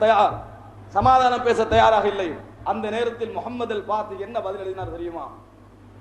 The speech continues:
"ஹசனன், நல்லது. சயகூனு லி அம்மா கரீபின் ஃபீஹா அர்ஷ் அவ் யகூனு லி ஃபீஹா கப்ர்."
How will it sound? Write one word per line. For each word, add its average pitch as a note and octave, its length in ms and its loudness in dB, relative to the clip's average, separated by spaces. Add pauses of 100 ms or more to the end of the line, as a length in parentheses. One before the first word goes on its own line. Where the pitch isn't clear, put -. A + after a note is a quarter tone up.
(100)
"ஹசனன், G#3+ 420 -2 (600)
நல்லது. A#3+ 320 0 (1040)
சயகூனு B3 680 4
லி B3 80 0 (140)
அம்மா B3+ 200 4 (220)
கரீபின் B3+ 480 0
ஃபீஹா B3+ 260 6 (220)
அர்ஷ் - 260 -4 (720)
அவ் A3 160 4 (140)
யகூனு G#3+ 420 -2
லி G3 160 -4
ஃபீஹா F3 260 4 (200)
கப்ர்." D3 260 -4